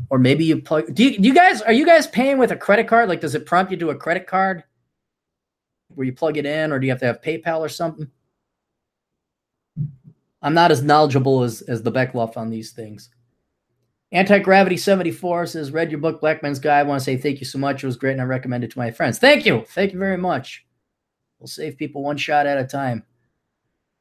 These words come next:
Uh, Coco writes, "My friend majored in communication and is complaining he's gonna give up freedom and fun for making forty thousand a year." Your thoughts?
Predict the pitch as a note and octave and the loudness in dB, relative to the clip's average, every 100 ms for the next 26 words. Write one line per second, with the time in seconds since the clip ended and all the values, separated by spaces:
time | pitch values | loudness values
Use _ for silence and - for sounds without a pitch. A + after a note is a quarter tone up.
0 | _ _ C#3 C3 C4+ F#3+ G#3+ F3 D3+ A#2 | _ _ -6 4 4 6 4 4 4 2
1 | - D3 D3+ G3 G3 F#3+ F#3+ F3 F3 E3+ | -4 -8 -4 0 2 2 0 -2 -4 -6
2 | F3+ E3 E3+ F3 D#3+ E3+ D3 C3+ C3+ E3 | -6 -6 -6 -6 -6 -6 -8 -8 -6 -4
3 | E3 D#3 C#3 D3+ C#3+ C3+ D3 D3+ - D#3 | -4 -6 -6 -4 -4 -4 -2 -4 -6 -4
4 | D3+ C#3+ C3 C3 C#3+ C#3 C#3+ C3+ C3+ C3 | -2 0 -2 0 -2 -2 -4 -4 -4 -4
5 | - D3 D3 D#3 C#3 C#3 C3 C#3+ D3 A#2 | -4 -4 -2 0 0 0 2 4 4 4
6 | C#3 C3+ - D3+ F#3+ A#3 - | 2 0 0 2 2 0 -8